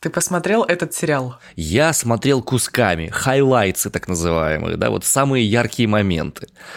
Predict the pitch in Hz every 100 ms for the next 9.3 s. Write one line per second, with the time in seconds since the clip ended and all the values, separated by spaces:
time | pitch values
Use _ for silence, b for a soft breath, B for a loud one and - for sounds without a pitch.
0 | B B B 113 117 113 180 151 135 -
1 | 113 135 156 131 - 127 - 113 92 78
2 | - - - - - - B B - 175
3 | 190 190 180 165 165 175 165 175 156 -
4 | 135 139 147 151 143 139 185 247 - 139
5 | 135 131 151 147 143 139 143 - 143 135
6 | 147 151 - 151 143 135 143 196 226 180
7 | 123 B B - 151 - 151 147 - 143
8 | 143 143 151 143 143 147 143 151 127 117
9 | 117 123